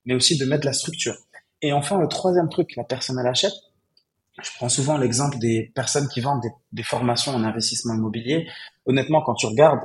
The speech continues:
ils ont pas refait la roue, quoi. Tu vois, je veux dire, la location saisonnière, euh, ils vont tous te donner des conseils. C'est souvent les mêmes. Euh, la colocation, c'est souvent les mêmes conseils. Euh,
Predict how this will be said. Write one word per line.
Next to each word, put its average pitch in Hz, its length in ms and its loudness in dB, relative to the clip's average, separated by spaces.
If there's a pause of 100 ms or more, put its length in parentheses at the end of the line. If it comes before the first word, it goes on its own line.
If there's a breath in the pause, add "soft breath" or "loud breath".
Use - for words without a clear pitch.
(120)
ils 113 160 -4
ont 113 120 -4
pas 135 120 6
refait 120 240 -2
la 120 120 8
roue, 151 200 2
quoi. 117 180 -6
Tu - 140 -4
vois, 127 100 2
je 110 60 -6
veux 107 60 -8
dire, 120 200 -2
la 113 60 4
location 113 400 -2
saisonnière, 120 600 0
euh, 107 320 0
ils 110 80 -8
vont 117 120 -4
tous 143 200 -6
te 127 60 -4
donner 117 200 -2
des 110 100 -4
conseils. 135 420 0 (340 loud breath)
C'est - 140 -6
souvent 120 300 0
les 127 120 4
mêmes. 139 260 0 (360 loud breath)
Euh, 107 300 2
la 110 120 2
colocation, 135 680 0
c'est 120 100 -2
souvent 113 260 -2
les 113 100 0
mêmes 117 180 -2
conseils. 147 580 4
Euh, 107 280 0